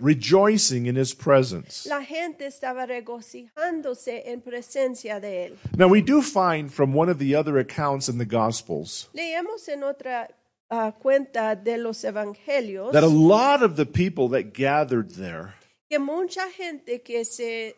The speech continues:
Speaker 2: ah, acercaba ahí
Speaker 1: they wanted to see Jesus.
Speaker 2: querían ver a Jesucristo.
Speaker 1: News had spread rapidly around the area about Lazarus, who had been raised from the dead.
Speaker 2: Ellos escuchaban nuevas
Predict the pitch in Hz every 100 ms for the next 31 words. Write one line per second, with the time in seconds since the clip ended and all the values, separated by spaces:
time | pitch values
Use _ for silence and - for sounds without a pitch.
0 | - 214 208 202 202 _ 226 233 233 _
1 | 214 277 359 349 240 220 277 _ 113 160
2 | 151 156 190 220 160 175 - 202 160 220
3 | 208 110 - - - 339 330 349 466 466
4 | 277 233 220 208 208 208 202 - 202 190
5 | - 180 - _ _ 127 151 180 190 165
6 | - 147 113 - 135 156 175 117 127 147
7 | 180 185 135 135 131 117 123 139 156 143
8 | 123 131 160 160 123 120 123 - _ _
9 | _ 135 139 170 160 180 208 226 202 147
10 | 104 117 - 139 139 117 147 139 151 160
11 | 135 - 139 151 139 185 202 90 - -
12 | _ - 285 269 285 262 277 269 277 277
13 | 277 277 277 294 359 302 226 220 -